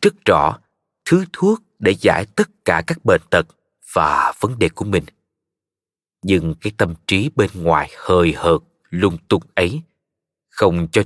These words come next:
trí tuệ tự nhiên được nói ra lời. Và trí tuệ tự nhiên ấy chỉ chờ đến khi nào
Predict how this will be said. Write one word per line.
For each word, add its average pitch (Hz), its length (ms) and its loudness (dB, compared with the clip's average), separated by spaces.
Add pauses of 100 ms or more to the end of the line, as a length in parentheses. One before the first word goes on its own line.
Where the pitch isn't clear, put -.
trí 135 260 0
tuệ 78 200 2 (100)
tự 90 140 2 (100)
nhiên 90 340 -2 (120)
được 92 220 -2 (140)
nói 104 220 0 (100)
ra 98 140 0
lời. 87 280 -2 (1600)
Và 92 300 2
trí 165 320 0
tuệ 82 380 4
tự 90 160 0
nhiên 101 280 -2
ấy 123 300 -4 (600)
chỉ 98 240 -2 (100)
chờ 85 380 4
đến 131 200 2
khi 110 200 -2
nào 76 320 0